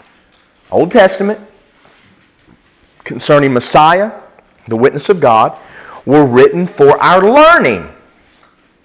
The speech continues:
that we through patience and comfort of the Scriptures might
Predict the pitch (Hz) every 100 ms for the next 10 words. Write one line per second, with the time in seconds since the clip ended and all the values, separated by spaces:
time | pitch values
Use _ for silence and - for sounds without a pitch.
0 | _ _ _ _ _ _ _ _ _ _
1 | _ _ _ _ _ _ _ _ _ _
2 | 104 120 120 170 180 160 147 - - 180
3 | 208 - 214 - - 120 98 - - 208
4 | 214 - 202 - 127 104 101 - - 170
5 | 170 - - 151 139 104 107 117 113